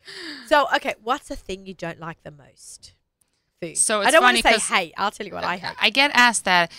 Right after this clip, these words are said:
Speaker 2: and I always think, like, I, I like a lot of food. So I think the only thing that I would, like, if it was on the table and I wouldn't touch it, is probably raw fish and herring, all that kind of
Speaker 1: <gasps>
Speaker 2: stuff.
Speaker 1: No herring?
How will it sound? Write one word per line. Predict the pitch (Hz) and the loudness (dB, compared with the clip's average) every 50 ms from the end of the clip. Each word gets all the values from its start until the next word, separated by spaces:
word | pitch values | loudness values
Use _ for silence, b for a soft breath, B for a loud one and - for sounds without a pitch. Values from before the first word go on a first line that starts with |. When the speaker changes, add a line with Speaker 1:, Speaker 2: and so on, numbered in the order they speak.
| B B - | B B -8
Speaker 2:
and | 190 | -6
I | - | -2
always | 214 226 233 226 | -2 -2 -2 -2
think, | - 254 220 196 | -4 -8 -6 -6
like, | 190 185 | -6 -6
I, | - - - - - | -6 -8 -8 -4 -4
I | 214 | -4
like | 226 277 320 - | 0 0 -2 -2
a | - 214 | -2 0
lot | 214 208 | 0 0
of | 196 - | 0 -2
food. | - 233 208 175 160 156 _ _ | -8 -14 -12 -12 -12 -14 _ _
So | 269 - - 214 202 | -12 -8 -4 -2 0
I | 190 196 | 0 0
think | - 294 294 | 0 -2 -6
the | 277 - | -4 -6
only | - 254 269 | -4 -4 -4
thing | 247 240 214 | -4 -4 -4
that | 196 185 | -4 -4
I | |
would, | 165 175 - _ _ _ _ - | -4 -8 -12 _ _ _ _ -8
like, | 185 180 _ | -8 -8 _
if | - 180 - | -10 -16 -12
it | 180 | -10
was | 185 - - | -6 -4 -2
on | 196 202 208 | -2 -2 -4
the | 196 | -6
table | - 202 196 180 170 | -8 -6 -6 -6 -6
and | 175 | -8
I | 170 | -8
wouldn't | 165 185 185 185 - | -8 -6 -8 -8 -8
touch | - - 226 - - | -2 -2 -2 0 0
it, | 320 339 349 _ b b b b b b b b b - | 0 0 -2 _ b b b b b b b b b -12
is | 185 | -12
probably | - - 202 202 208 247 240 | -8 0 2 2 2 2 -2
raw | 190 175 180 180 175 | -4 0 0 0 0
fish | - - - 220 214 214 208 - - | -2 -6 -6 -4 -4 -2 -4 -4 -6
and | 180 170 | -6 -8
herring, | - - 185 175 170 165 165 165 | -8 -8 -6 -4 -4 -4 -6 -8
all | 170 165 165 165 | -8 -8 -6 -6
that | 160 160 165 - | -6 -6 -8 -8
kind | - - - | -10 -8 -6
of | 175 - | -6 -4
Speaker 1:
<gasps> | - | -6
Speaker 2:
stuff. | - - - - - | -6 -8 -10 -12 -10
Speaker 1:
No | - 180 180 | -10 -10 -8
herring? | 175 160 175 170 185 233 | -8 -12 -14 -14 -16 -18